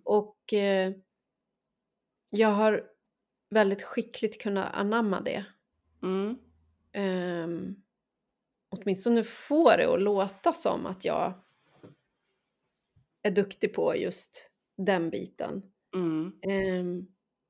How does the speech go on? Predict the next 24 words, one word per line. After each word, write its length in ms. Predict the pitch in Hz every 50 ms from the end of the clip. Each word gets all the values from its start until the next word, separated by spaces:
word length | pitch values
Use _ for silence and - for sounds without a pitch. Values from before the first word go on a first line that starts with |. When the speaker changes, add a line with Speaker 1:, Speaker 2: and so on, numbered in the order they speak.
| _ _ _ _ _ _ _ _ _ _ _ _ -
Speaker 1:
och 240 | - 226 220 - - -
i 80 | 240
kombination 800 | 233 - 233 226 220 220 220 214 208 - - 294 285 269 254 214 185
då 120 | 185 180
med 180 | 180 180 175 180
att 80 | 185
samtidigt 720 | - - 214 196 190 190 190 - 247 226 202 190 196 -
stänga 400 | - - - 208 190 196 196 -
av 460 | - - 254 226 185 165 - - 185 185
det 240 | 190 - - 180 185
som 180 | - - 180
känns 420 | 180 - 196 185 180 185 190 185 -
neråt, 560 | 240 240 226 208 180 156 - - 190 185 -
och 60 | 190
då 100 | 185 202
blir 160 | 190 196 190
det 60 | 185
naturligtvis 540 | 180 175 180 180 - 185 180 - - 180 -
lättare 520 | 185 196 185 190 - _ - 226 208 185 165
att 240 | 151 - 180 185
fokusera 720 | - - 190 - - 190 - - 220 196 185 - - - 190
på 100 | - -
det 200 | - 196 - 190
som 280 | - 180 180 185 185